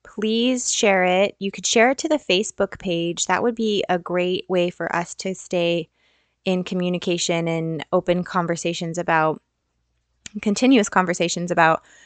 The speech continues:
the podcast and what you're doing and not doing, or send me a D M. That's totally fine too.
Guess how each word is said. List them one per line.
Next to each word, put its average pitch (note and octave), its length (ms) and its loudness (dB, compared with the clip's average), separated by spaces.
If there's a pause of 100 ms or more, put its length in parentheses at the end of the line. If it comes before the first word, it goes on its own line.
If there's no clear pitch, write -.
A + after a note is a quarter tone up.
(160)
the F3 80 0
podcast E3 600 0
and F3 120 -4
what E3+ 200 -4
you're E3+ 80 -2
doing E3 320 -4
and D#3+ 80 -4
not D#3 200 -4
doing, E3 400 -4
or A3+ 400 6
send A#3 200 0
me A3+ 160 4
a A3 40 2
D G#3 180 0
M. E3+ 240 2
That's F#3 300 -2
totally F#3+ 400 0
fine F3+ 300 -4
too. F3 340 -6